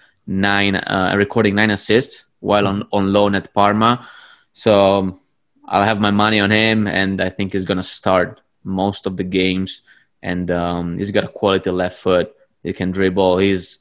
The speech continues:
uh, physically structured. Um, oh, since we, we, we mentioned Parma, what's going on at Parma, Chris? They've been spending like crazy this transfer window.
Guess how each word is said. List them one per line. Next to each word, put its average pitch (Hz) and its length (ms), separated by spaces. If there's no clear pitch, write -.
uh, 85 240
physically 95 400
structured. 90 680
Um, 90 440
oh, 123 80
since 160 320
we, 151 260
we, 143 260
we 135 140
mentioned 139 500
Parma, 113 540
what's 139 220
going 160 180
on 147 140
at - 140
Parma, 101 260
Chris? 107 300
They've 107 220
been 110 140
spending 123 440
like 101 200
crazy 131 440
this 98 160
transfer 98 340
window. 92 400